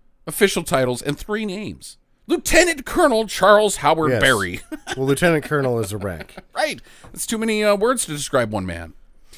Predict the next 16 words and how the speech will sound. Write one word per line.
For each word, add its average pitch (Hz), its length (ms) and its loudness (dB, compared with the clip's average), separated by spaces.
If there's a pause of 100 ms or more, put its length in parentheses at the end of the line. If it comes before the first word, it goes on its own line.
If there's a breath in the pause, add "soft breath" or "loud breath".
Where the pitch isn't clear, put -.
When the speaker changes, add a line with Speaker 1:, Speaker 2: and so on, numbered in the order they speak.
(240 soft breath)
Speaker 1:
Uh, 226 140 2
he 226 240 -2
led 226 300 0
a 123 500 -4
British 202 720 0 (720)
Mount 120 320 2
Everest 120 600 -6
reconnaissance 90 1040 -10 (120)
expedition 95 800 -12 (140)
in 92 100 -20
nineteen, 87 260 -20 (100)
as 80 180 -20
I 76 40 -20
said, 78 180 -20
nineteen 80 260 -20
twenty-one, - 380 -18